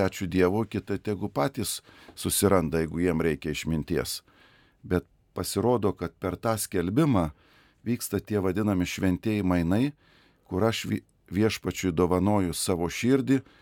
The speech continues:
išmintį, o jis man dovanoja tai, ką aš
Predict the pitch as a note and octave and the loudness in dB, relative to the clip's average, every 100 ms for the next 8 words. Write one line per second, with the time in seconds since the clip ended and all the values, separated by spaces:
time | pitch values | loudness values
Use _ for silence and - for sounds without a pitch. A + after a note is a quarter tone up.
0 | _ _ A#2 A2+ - B2 A#2 B2+ G#2+ - | _ _ -2 -2 2 0 2 -2 -4 -12
1 | - _ F#2+ A2 D3 - D3 C#3 C3 B2 | -20 _ 2 4 4 4 4 4 4 4
2 | B2 A#2+ A#2 G#2 - C3 C3+ - - A#2 | 4 2 2 0 0 0 0 -4 0 2
3 | A2+ - G2+ F#2+ | 2 -2 -8 -8